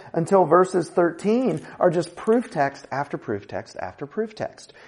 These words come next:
Jesus is the superior prophet, he's the superior priest, and he's the superior king. Um, all three of these offices existed in the Old Testament before Jesus. And so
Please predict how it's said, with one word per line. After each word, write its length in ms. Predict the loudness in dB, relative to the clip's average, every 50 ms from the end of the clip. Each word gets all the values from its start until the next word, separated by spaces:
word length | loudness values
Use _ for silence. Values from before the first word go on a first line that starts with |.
| -18 -8
Jesus 440 | -2 0 0 2 4 4 2 2 2
is 260 | 0 2 2 0 0
the 100 | -4 -6
superior 640 | -6 -6 -10 -10 -6 0 2 4 4 6 6 4 2
prophet, 600 | 2 4 2 4 4 4 4 4 4 4 4 -6 -18 -10 -4
he's 140 | -4 -4 -2
the 80 | -2 -4
superior 560 | -4 -6 -8 -2 2 4 4 6 6 4 0
priest, 600 | -2 -4 0 2 4 4 4 2 0 -2 -10 -16 -18 -20 -18 -10 -4
and 260 | 0 2 4 4 4
he's 180 | 4 2 0 0
the 80 | -4 -4
superior 540 | -4 -4 -6 -2 0 2 2 2 2 2 0
king. 600 | -2 -4 -6 -2 -2 0 0 -2 -4 -8 -14 -20 _ _ _ _ _ _ _ _ _
Um, 380 | -6 -4 -2 -2 -2 -4 -6 -10 _ _ _ _ _
all 300 | 8 10 10 12 10 10
three 320 | 8 6 4 4 6 6 6
of 100 | 6 6
these 200 | 4 2 6 6
offices 520 | 8 8 8 6 4 -2 -2 -2 -2 0
existed 480 | 0 0 2 0 -2 0 0 -2 2 2
in 120 | 2 2
the 80 | 4 4
Old 180 | 4 4 4
Testament 420 | 4 0 0 0 0 -4 -4 -4 -6
before 220 | -4 0 2 2
Jesus. 480 | 2 2 0 0 0 -2 -4 -6 -8 -10
And 140 | -8 -6 0
so 220 | 2 4 4 2